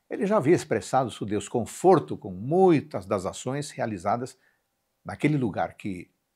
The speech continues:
de acordo com o plano divino, havia sido levantado como um propósito de adorar ao único e verdadeiro Deus. Agora, ele observava com tristeza que os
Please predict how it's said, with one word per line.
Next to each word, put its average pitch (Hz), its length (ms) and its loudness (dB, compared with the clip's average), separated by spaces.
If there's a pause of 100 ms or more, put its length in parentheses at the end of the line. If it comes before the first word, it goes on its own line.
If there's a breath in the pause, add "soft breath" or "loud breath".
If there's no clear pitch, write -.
(340)
de - 100 -10
acordo 110 300 0
com - 140 -6
o 85 60 -8
plano 101 200 -4
divino, 113 440 -2 (1080 soft breath)
havia 104 360 0
sido 104 300 -4
levantado 110 640 0
como 101 200 -8
um 104 180 -8 (100)
propósito 110 600 -2
de 87 120 -6
adorar 95 640 -2 (640)
ao 104 140 -4
único 156 480 -2 (640)
e 170 120 0
verdadeiro 104 520 -6
Deus. - 460 -20 (1040)
Agora, 113 400 0 (640 soft breath)
ele 131 200 4
observava 151 720 4
com 135 220 -6
tristeza 156 720 2
que 151 160 -6
os 117 200 -4